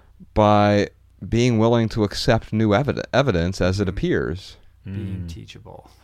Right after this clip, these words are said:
Speaker 2: Yeah.
Speaker 1: Yes.
Speaker 3: Yeah.
Speaker 2: Yeah,
Speaker 3: Why is it
Speaker 2: absolutely.
Speaker 3: so hard to admit when you got it wrong and
Speaker 2: Be-,
Speaker 3: then
Speaker 2: we hate being wrong.
Speaker 3: Yeah, we hate, I guess we,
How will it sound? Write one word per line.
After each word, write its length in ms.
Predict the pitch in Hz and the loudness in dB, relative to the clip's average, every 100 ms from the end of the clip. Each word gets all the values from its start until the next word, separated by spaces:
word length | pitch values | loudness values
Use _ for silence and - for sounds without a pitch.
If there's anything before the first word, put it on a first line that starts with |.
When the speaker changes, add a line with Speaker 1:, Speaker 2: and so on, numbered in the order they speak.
| - | -6
Speaker 2:
Yeah. 220 | 127 202 | 0 6
Speaker 1:
Yes. 360 | 175 135 - - | 6 6 4 -2
Speaker 3:
Yeah. 320 | 67 120 117 - | -4 -4 -8 -4
Speaker 2:
Yeah, 320 | 117 131 110 | 0 0 4
Speaker 3:
Why 140 | 185 262 | 6 6
is 80 | |
it 80 | 262 | 4
Speaker 2:
absolutely. 80 | 214 | 2
Speaker 3:
so 200 | 214 208 | 4 4
hard 720 | 175 202 214 180 147 139 160 - 147 | 4 4 6 4 2 -4 -14 -14 -10
to 680 | - 160 147 143 139 135 131 - - - - - - - - - | -2 0 2 0 0 -2 -4 -12 -20 -20 -20 -20 -20 -20 -20 -8
admit 500 | 139 117 135 160 156 | -4 0 2 2 0
when 180 | 143 135 | -2 0
you 100 | 131 | 0
got 200 | 127 127 | 2 2
it 60 | 127 | 0
wrong 680 | 120 127 156 110 107 117 - - 311 | -2 0 0 0 -2 -4 -10 -16 -6
and 220 | 123 120 | -2 0
Speaker 2:
Be-, 60 | 123 | 0
Speaker 3:
then 340 | 123 123 127 | 0 -2 -2
Speaker 2:
we 160 | 139 156 | 4 6
hate 200 | 175 175 | 6 6
being 200 | 156 156 | 4 4
wrong. 300 | 139 190 160 | 4 2 2
Speaker 3:
Yeah, 140 | 156 135 | 0 0
we 160 | 135 | 0
hate, 180 | 135 175 | 0 0
I 100 | 139 | 0
guess 220 | 139 170 - | 0 0 4
we, 180 | 160 | 4